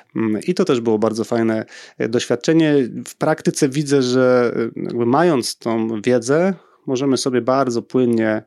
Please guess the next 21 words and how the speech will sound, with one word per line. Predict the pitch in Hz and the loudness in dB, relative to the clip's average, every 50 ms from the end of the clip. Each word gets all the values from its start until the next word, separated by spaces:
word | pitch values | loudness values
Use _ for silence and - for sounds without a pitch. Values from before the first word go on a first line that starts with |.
| _ _ - | _ _ -8
sięgać, | - - - 160 160 151 139 131 123 120 110 104 | -4 -2 0 0 2 2 2 0 0 0 -2 -2
zapożyczać, | 104 107 - - - 107 101 123 127 - - 117 107 107 104 - - - _ - - - - - _ - | -6 -6 -6 -4 -4 -2 -2 -2 -2 -2 -2 -2 0 -2 -2 -4 -8 -12 _ -20 -20 -20 -20 -20 _ -10
e, | 113 113 | -10 -8
przywoływać, | - - - - 123 107 117 113 120 127 127 117 107 113 110 110 104 - - - - | -6 -4 -2 -2 0 0 2 2 4 4 4 4 2 0 -2 -2 -4 -4 -4 -4 -2
e, | 117 110 110 110 110 107 110 123 120 117 113 - 120 - | -2 -2 -2 -2 -4 -4 -6 -6 -6 -8 -8 -10 -10 -8
praktyki, | - 117 117 135 131 - - - 107 - - - 113 | -4 -2 0 -2 -2 -4 -8 -10 -10 -8 -6 -4 -2
anegdoty, | 110 110 110 104 110 101 117 120 120 - _ - 120 110 107 107 107 104 104 _ _ _ _ _ _ _ | 0 0 0 -2 -2 -2 0 0 -2 -2 _ -4 -2 0 0 0 0 -2 -6 _ _ _ _ _ _ _
pewne | - 113 104 107 110 104 104 104 107 110 110 - _ _ _ | -6 -6 -4 -2 -2 -2 0 -2 -2 -4 -6 -10 _ _ _
pryncypia, | - 123 123 120 113 - - 135 - - 120 110 104 | -4 -2 -2 -2 0 -2 -2 -2 -2 -2 -2 0 0
wartości, | 117 110 110 - - 127 127 - - - - 117 123 123 - - - - - - - _ _ - | 0 -2 -2 0 0 0 0 -2 -4 -2 -2 -2 -2 -2 -6 -16 -20 -20 -20 -20 -20 _ _ -10
y, | - - - - - - _ _ | -8 -8 -8 -8 -12 -16 _ _
wydaje | 151 - 123 110 - 123 113 113 117 117 117 | -20 -18 -16 -8 -4 -4 -2 0 0 2 2
mi | 117 113 | 0 0
się, | - 123 117 113 101 - | 0 -2 -4 -4 -4 -4
że | 127 117 123 | -4 -2 -2
na | 123 117 | -2 -2
koniec | - - 127 120 117 104 - - | -2 -2 0 0 0 0 -2 -2
dnia | 117 117 113 113 113 107 | -2 0 2 0 0 -2
to | - - 120 | -2 -6 -6
powoduje, | - - 110 117 113 110 117 113 110 107 104 | -6 -4 -4 -2 -2 0 0 2 2 2 0
że | 101 107 107 101 101 | 0 0 0 0 0